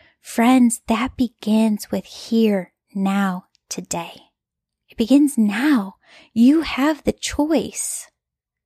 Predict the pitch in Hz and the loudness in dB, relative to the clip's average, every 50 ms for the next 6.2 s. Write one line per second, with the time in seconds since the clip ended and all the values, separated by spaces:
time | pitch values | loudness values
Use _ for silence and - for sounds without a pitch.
0 | _ _ _ _ _ _ _ _ - 214 - 233 240 269 285 - _ - - - | _ _ _ _ _ _ _ _ -10 -4 0 2 4 4 2 2 _ -18 -16 -8
1 | - - 269 277 277 277 269 254 240 226 226 220 - - 214 202 - - - - | -2 2 2 4 4 2 2 0 0 -2 -2 -4 -4 -6 -6 -4 -4 -4 -4 -4
2 | - - 202 233 240 233 _ - - - - _ _ _ _ _ _ _ _ _ | -2 0 0 0 0 -2 _ -12 -20 -20 -20 _ _ _ _ _ _ _ _ _
3 | _ _ _ _ _ _ _ _ _ _ _ _ _ _ _ _ _ _ _ _ | _ _ _ _ _ _ _ _ _ _ _ _ _ _ _ _ _ _ _ _
4 | _ _ _ - - 233 240 - - - - 269 - - 285 254 - - 262 262 | _ _ _ -2 -2 0 0 -2 -4 -4 -4 -4 -2 0 -2 -2 -2 -2 0 0
5 | 254 - - 240 233 - 214 202 196 196 196 208 226 233 - - 247 220 202 196 | 0 0 0 0 0 0 -2 -6 -6 -4 -2 0 0 0 2 0 2 2 0 -2
6 | 208 - - | -4 -8 -10